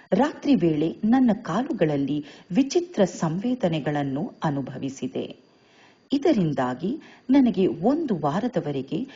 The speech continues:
ನಿದ್ರೆ ಮಾಡಲು ಸಾಧ್ಯವಾಗಲಿಲ್ಲ. ಸ್ಥಿತಿ ಗಂಭೀರವಾದಾಗ ಕೊನೆಗೆ ವೈದ್ಯರನ್ನು ಸಂಪರ್ಕಿಸಿದೆ. ಅವರು ಹಲವು ಪರೀಕ್ಷೆಗಳನ್ನು ಸೂಚಿಸಿದರು. ವರದಿಗಳನ್ನು ನೋಡಿದ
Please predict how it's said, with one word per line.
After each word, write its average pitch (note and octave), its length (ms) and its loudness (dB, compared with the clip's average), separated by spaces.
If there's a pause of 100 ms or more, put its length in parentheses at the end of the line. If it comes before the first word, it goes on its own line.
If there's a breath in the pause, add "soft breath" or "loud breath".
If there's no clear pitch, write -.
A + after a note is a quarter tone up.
(180 loud breath)
ನಿದ್ರೆ A3 360 4
ಮಾಡಲು D3 500 -2
ಸಾಧ್ಯವಾಗಲಿಲ್ಲ. D3+ 1160 -4 (1120 soft breath)
ಸ್ಥಿತಿ - 500 -2
ಗಂಭೀರವಾದಾಗ D3+ 1120 -2 (500 loud breath)
ಕೊನೆಗೆ D4+ 460 4
ವೈದ್ಯರನ್ನು D#3+ 920 -2 (160)
ಸಂಪರ್ಕಿಸಿದೆ. B2+ 1000 -6 (680 soft breath)
ಅವರು C4 320 4
ಹಲವು B3 480 0
ಪರೀಕ್ಷೆಗಳನ್ನು D3+ 1000 -2 (220)
ಸೂಚಿಸಿದರು. - 920 -4 (840 soft breath)
ವರದಿಗಳನ್ನು F3+ 800 0
ನೋಡಿದ E3 400 -2